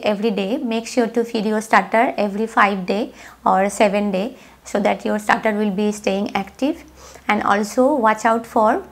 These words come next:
mold, like if you see any, uh, uh,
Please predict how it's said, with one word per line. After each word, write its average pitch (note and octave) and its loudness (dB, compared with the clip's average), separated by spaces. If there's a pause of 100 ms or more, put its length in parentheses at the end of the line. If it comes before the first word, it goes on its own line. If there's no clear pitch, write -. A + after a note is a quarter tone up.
mold, G3 0 (440)
like F#3+ 0
if - -6
you A3+ 2
see A3 0
any, G#3 0
uh, F#3 -4 (320)
uh, F#3+ 0